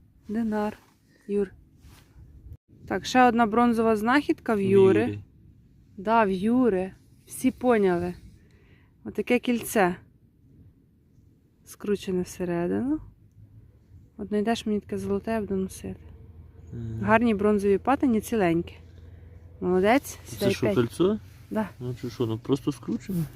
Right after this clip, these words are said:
Speaker 1: Ну просто це кольцо, типу, безрозмірне. Поняв?
Speaker 2: Я поняв.
Speaker 1: Не роз'єднуй його. Я сьогодні так находилася, що просто фізкульт-привіт,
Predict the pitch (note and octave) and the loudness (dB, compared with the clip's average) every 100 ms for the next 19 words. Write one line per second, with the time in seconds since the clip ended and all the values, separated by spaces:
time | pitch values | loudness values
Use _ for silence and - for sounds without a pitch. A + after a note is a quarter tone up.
0 | - - - A3 B3+ B3+ B3+ C4+ C4+ A3+ | -16 -20 -6 -2 0 0 0 2 2 4
1 | D#4 D4+ B3+ F#3+ G#3 A3+ A3+ A#3 A#3 F#3+ | 4 4 0 -2 0 2 2 4 4 4
2 | E3 - - - - G#3+ A#3+ C4+ F3 B2 | 0 -4 -12 -20 -6 -2 0 -2 -6 -12
3 | B2 A#2+ - A#2+ A#2 A#2 A#2 - G#3+ B3+ | -12 -14 -12 -10 -10 -10 -12 -2 4 6
4 | C4+ C4 A#3 A#3+ G#3+ F3+ F3+ F3+ F#3 F3+ | 6 4 0 -2 -2 -4 -8 -10 -12 -14
5 | - - - - - - _ A3+ A#3 B3 | -20 -20 -20 -20 -20 -20 _ -6 0 4
6 | B3+ A#3+ B3 A#3+ A3+ A#3+ G#3+ B3 C4 - | 4 2 0 -2 -4 -4 -2 0 0 -2
7 | A3 - G#3+ G#3 G#3 G3+ G3+ G3 G3 - | -8 -6 -2 0 2 4 4 2 0 -4
8 | A3 A#3+ A3+ - - - A#3 - G#3 A3 | -4 -4 -8 -14 -12 -8 -8 -10 -8 2
9 | A#3 | 2